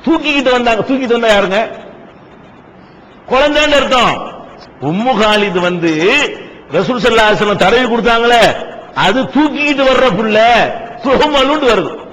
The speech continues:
இடுப்புல இடுக்கிக்கிட்டு வந்தாங்க. அப்ப இடுப்புல தூக்கிட்டு வந்தாங்க என்ற வார்த்தை எதை காட்டும்? அது ஒரு மூணு வயசுக்குள்ள இருக்கும் என்று காட்டும்.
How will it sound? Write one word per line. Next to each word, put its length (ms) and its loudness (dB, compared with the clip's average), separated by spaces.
இடுப்புல 440 0
இடுக்கிக்கிட்டு 460 2
வந்தாங்க. 640 2
அப்ப 180 0
இடுப்புல 460 0
தூக்கிட்டு 320 0
வந்தாங்க 440 0
என்ற 240 2
வார்த்தை 720 2
எதை 220 4
காட்டும்? 600 0
அது 220 2
ஒரு 180 2
மூணு 320 2
வயசுக்குள்ள 480 0
இருக்கும் 320 0
என்று 220 -2
காட்டும். 420 -2